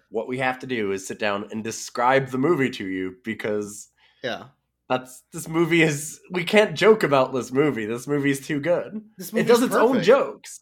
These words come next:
Speaker 2: It's literally perfect.
Speaker 1: You know, and what's
Speaker 2: Yeah.
Speaker 1: funny about this movie is that it's full of obvious weird bullshit, which we will get into in a moment. But what I find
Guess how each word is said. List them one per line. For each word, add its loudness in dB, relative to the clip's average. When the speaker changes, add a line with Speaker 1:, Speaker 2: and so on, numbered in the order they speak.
Speaker 2:
It's -10
literally -2
perfect. -6
Speaker 1:
You 6
know, 2
and 0
what's 0
Speaker 2:
Yeah. 0
Speaker 1:
funny 0
about 0
this -4
movie -2
is -6
that -6
it's -8
full 2
of -2
obvious 2
weird 0
bullshit, -2
which -8
we -2
will -2
get -2
into -6
in -6
a -6
moment. -8
But -10
what 2
I 4
find -2